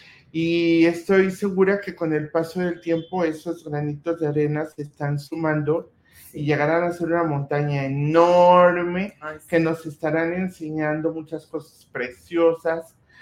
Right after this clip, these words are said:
Speaker 1: acerca de cómo el ser humano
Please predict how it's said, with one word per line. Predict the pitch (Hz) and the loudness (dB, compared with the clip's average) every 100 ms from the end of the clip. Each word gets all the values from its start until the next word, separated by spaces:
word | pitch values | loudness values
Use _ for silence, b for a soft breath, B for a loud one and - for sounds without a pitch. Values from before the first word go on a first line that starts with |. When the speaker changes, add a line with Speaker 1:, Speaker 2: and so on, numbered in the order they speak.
| b b | b b
Speaker 1:
acerca | 147 156 - 165 160 180 175 | -6 -6 0 -2 -2 -2 0
de | 165 | 0
cómo | - 160 156 165 165 165 - b b - | -2 -4 0 2 2 2 -6 b b -4
el | 156 156 | 0 0
ser | 147 - 202 190 - | -2 -2 0 0 -2
humano | 170 160 165 160 156 165 254 | -4 2 2 2 2 -2 -4